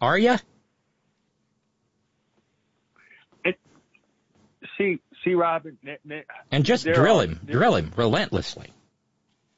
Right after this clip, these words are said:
Speaker 2: Relentlessly. I mean, it never ends. You know, like, like, there's a lot of, like, what they call, uh, dance,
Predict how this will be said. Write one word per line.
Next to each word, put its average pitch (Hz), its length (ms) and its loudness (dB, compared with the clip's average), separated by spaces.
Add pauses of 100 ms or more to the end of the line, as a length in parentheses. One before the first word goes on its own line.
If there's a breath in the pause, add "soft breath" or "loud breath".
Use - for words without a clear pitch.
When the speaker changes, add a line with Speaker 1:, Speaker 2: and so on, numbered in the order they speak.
(160)
Speaker 2:
Relentlessly. 180 880 -4 (140)
I 185 100 -4
mean, 214 220 -8
it 233 100 -16
never 220 300 -10
ends. 185 360 -12
You 185 120 -16
know, 208 160 -6
like, 180 200 -8
like, 156 280 -12
there's 185 180 -6
a 170 60 -14
lot 160 260 -6
of, 135 120 -16
like, 127 200 -14
what 131 160 -20
they 139 80 -14
call, 120 420 -10
uh, 107 200 -10 (160)
dance, 127 280 -6